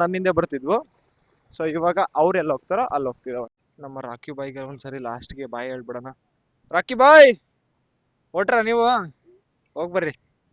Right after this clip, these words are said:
ಒಳ್ಳೇದಾಗ್ಲಿ. ಅದೇನು ಸೋಲಾರ್ ಲೈಟ್ಗಾ? So ಲೈಟಿಂಗಿಗೆಲ್ಲ ಸೋಲಾರ್ ಸಿಸ್ಟಮ್ನ ಮಾಡ್ಕೊಂಡಿದ್ದಾರೆ. ಭೀಮಣ್ಣ ಸಂಜೆ ಬರ್ತೀರಾ? ಸರಿ, ಹಾ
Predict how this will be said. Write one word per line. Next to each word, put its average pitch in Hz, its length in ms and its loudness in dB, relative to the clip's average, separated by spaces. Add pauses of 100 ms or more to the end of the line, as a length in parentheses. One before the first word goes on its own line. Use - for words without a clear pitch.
ಒಳ್ಳೇದಾಗ್ಲಿ. 147 460 -8 (4000)
ಅದೇನು 269 340 6
ಸೋಲಾರ್ 277 320 6 (220)
ಲೈಟ್ಗಾ? 220 340 6 (260)
So 117 220 -12
ಲೈಟಿಂಗಿಗೆಲ್ಲ 135 680 -6 (260)
ಸೋಲಾರ್ 135 340 -6
ಸಿಸ್ಟಮ್ನ 131 440 -10
ಮಾಡ್ಕೊಂಡಿದ್ದಾರೆ. 117 560 -12 (380)
ಭೀಮಣ್ಣ 302 400 6
ಸಂಜೆ 285 260 6
ಬರ್ತೀರಾ? 285 300 6 (1400)
ಸರಿ, 220 180 4 (2250)
ಹಾ 185 60 2